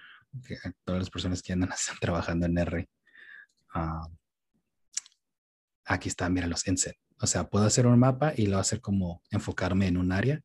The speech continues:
y crearlo aquí mismo, en la misma figura. ¿Verdad?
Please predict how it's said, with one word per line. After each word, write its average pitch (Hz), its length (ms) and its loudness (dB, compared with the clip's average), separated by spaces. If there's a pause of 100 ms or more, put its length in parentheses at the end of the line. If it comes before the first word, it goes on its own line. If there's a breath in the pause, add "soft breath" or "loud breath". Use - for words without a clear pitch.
y - 160 -6
crearlo 87 640 -2 (140)
aquí - 240 -8
mismo, 85 480 -4 (120)
en 90 100 -6
la 85 60 -4
misma 90 280 -8
figura. 85 360 -12 (1800 soft breath)
¿Verdad? 139 340 2